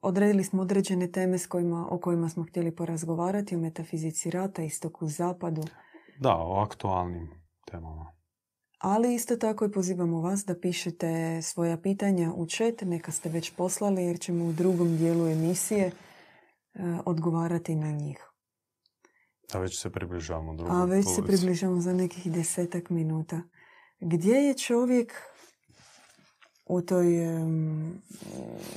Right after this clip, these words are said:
Speaker 1: razlici? Vi ste rekli da treba, idealno bi bilo spojiti, em, vrijednosti istoka i zapada, no kako, kako ih spojiti, kako ih,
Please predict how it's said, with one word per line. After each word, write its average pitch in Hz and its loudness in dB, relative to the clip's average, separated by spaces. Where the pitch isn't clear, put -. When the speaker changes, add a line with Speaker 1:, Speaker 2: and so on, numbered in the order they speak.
Speaker 1:
razlici? 165 0
Vi 185 2
ste 196 0
rekli 196 4
da 170 2
treba, 175 0
idealno 170 2
bi 160 -2
bilo 165 0
spojiti, 165 -2
em, 196 -12
vrijednosti 175 4
istoka 170 -4
i 165 -4
zapada, 156 -4
no 156 -4
kako, 196 2
kako 214 2
ih 208 2
spojiti, 165 -2
kako 185 -2
ih, 156 -4